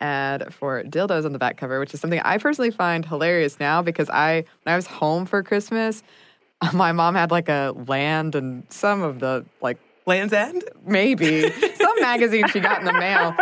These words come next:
Speaker 1: and she was flipping through it, and, like, next to the lawnmowers was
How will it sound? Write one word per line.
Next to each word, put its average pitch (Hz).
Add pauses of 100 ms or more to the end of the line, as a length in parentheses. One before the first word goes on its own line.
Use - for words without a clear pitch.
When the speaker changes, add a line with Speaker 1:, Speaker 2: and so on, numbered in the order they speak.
(200)
Speaker 1:
and 190
she 233
was 226
flipping 220
through 190
it, 175
and, 160
like, 160
next 170
to -
the 180
lawnmowers 151
was 151